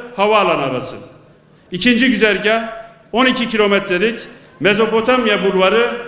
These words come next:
Havaalanı güzergahları olacaktır. Bu projelerimizin tümü birbiriyle entegre edilmiş şekilde hazırlanmış.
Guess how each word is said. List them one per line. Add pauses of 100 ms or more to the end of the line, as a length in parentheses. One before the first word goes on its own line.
(180)
Havaalanı
güzergahları
olacaktır. (1120)
Bu
projelerimizin
tümü (680)
birbiriyle
entegre
edilmiş
şekilde (360)
hazırlanmış.